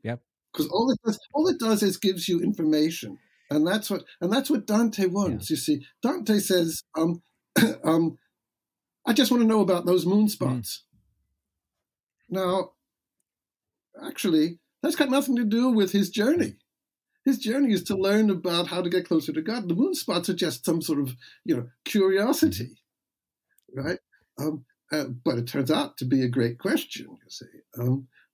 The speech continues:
Speaker 2: um, but he just wants information
Speaker 1: Yep.
Speaker 2: for that part.
Speaker 1: Yes.
Speaker 2: And, and she, she gives him much more than he expected. And,
Speaker 1: Yes.
Speaker 2: uh, so, you, you know, there's information and there's, there's, there's wisdom.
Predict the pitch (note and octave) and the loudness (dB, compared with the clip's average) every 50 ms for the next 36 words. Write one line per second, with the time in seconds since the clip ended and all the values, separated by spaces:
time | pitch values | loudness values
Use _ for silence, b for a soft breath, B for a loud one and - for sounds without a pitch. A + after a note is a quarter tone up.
0 | _ - B2+ A#2 B2 A#2+ A#2+ B B - F3 - - A#3+ C4+ A3 A#3 G#3+ - G3+ | _ -10 -8 -8 -8 -8 -10 B B 0 0 2 4 4 4 4 2 0 2 2
1 | G#3 - - G3+ G#3 G3+ - G#3 G#3 G#3 G3+ - - - G#2+ G2 - - - G2+ | 0 2 2 2 0 2 4 4 4 4 4 2 2 -2 -6 -8 -10 -12 -12 -14
2 | F#2+ - _ _ _ _ - D3+ C#3+ C#3+ C3 B2+ B2 - - A#2 - G#2 A2 - | -14 -14 _ _ _ _ -2 0 0 0 0 -2 -4 -8 -12 -10 -10 -10 -10 -12
3 | - _ _ _ - C3+ C3 C3 C3 B2 A#2+ B2 C3+ C3 B2 - - D#3 D#3 D3 | -16 _ _ _ -4 -4 -2 0 -2 -2 -2 -2 -2 -4 -4 -2 0 0 2 2
4 | C#3+ C#3 - - - D3+ C#3 B2 C3+ A#2+ B2+ B2 B2 B2+ B2 - - C3+ A#2+ A#2 | 2 0 -2 -2 -2 0 2 2 2 2 2 2 2 2 0 0 0 0 0 0
5 | A#2 A#2 A#2 A#2 A2 - - - B2 A2+ - - G#2+ - - - _ _ - G#2 | 0 0 -2 -2 -4 -6 -8 -8 -8 -8 -6 -8 -8 -8 -10 -14 _ _ -12 -8
6 | G2+ G#2+ G2+ - - - G#2 B B B B B B B - - - B2 - _ | -8 -8 -8 -8 -12 -16 -18 B B B B B B B -14 -12 -12 -14 -14 _
7 | B2 B2 b b b _ - - F3 - _ _ C#3+ A#2+ - _ _ - C3+ D#3+ | -20 -20 b b b _ -10 -10 -10 -12 _ _ -8 -8 -8 _ _ 0 2 2
8 | D#3 B2 E3 F3+ - D3+ D#3 F3+ F#3+ F#3 - F#3 F3 E3+ - _ _ _ _ _ | 2 2 2 0 0 2 2 4 2 2 2 -2 -4 -4 -6 _ _ _ _ _
9 | _ _ - C#3+ C#3 C3+ C3+ C#3 C3+ C#3+ C#3 C3+ B2+ B2+ - - - - - - | _ _ -2 0 2 2 2 2 2 2 2 2 0 -2 -4 -10 -12 -14 -14 -14
10 | _ _ - C3 B2+ B2+ C3 C#3+ C#3 B2 A#2 B2 B2+ B2 B2 B2 - A#2 C3 B2+ | _ _ -14 -12 -6 -2 0 2 2 2 4 4 4 4 2 2 0 2 2 2
11 | A#2+ B2+ C3+ D#3+ A#3 C#4 - - - A2 G#2+ G2+ F2+ | 2 2 2 2 2 2 -2 -6 -6 -6 -6 -6 -6